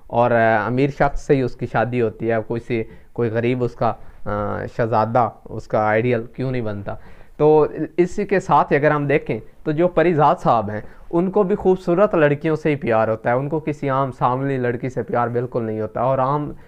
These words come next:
हमारी, अ, जो हकीकत है, वो भी ऐसी है कि मर्द को भी खूबसूरत लड़की पसंद आती है, उसे भी कोई, अ, आम लड़की, सामली लड़की पसंद नहीं आती। इसी तरह औरत को पैसे वाला मर्द ही पसंद आता है।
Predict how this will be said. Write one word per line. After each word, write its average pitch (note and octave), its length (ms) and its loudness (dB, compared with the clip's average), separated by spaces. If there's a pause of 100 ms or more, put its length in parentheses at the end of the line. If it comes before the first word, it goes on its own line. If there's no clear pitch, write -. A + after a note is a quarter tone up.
(200)
हमारी, C3 300 2
अ, A#2+ 60 -6 (360)
जो A#2+ 460 -2
हकीकत D3 460 -2
है, C3 60 2
वो C#3+ 160 2
भी C3+ 160 -2
ऐसी B2 320 -2
है G2+ 140 -6 (280)
कि B2 240 -4
मर्द C#3 280 0
को D3 140 -2
भी D3 160 -2
खूबसूरत D3 680 -2
लड़की B2 380 -2
पसंद A2 420 -4
आती G#2+ 280 -2
है, A2+ 120 -4 (280)
उसे C3 220 -4
भी B2 220 -2 (180)
कोई, A2 380 0
अ, G#2 180 -4 (380)
आम C3 260 2
लड़की, A#2+ 360 -2
सामली B2 340 -2
लड़की A2+ 340 -2
पसंद B2+ 420 -6
नहीं A#2+ 260 -2
आती। G2+ 280 -8 (280)
इसी D3 200 -2
तरह C#3+ 200 0
औरत C#3+ 420 4
को D#3 140 2
पैसे D#3+ 320 0
वाला D#3+ 220 4
मर्द B2+ 240 -2
ही B2 60 -4
पसंद A2+ 360 -6
आता G#2 220 -6
है। A2+ 100 -12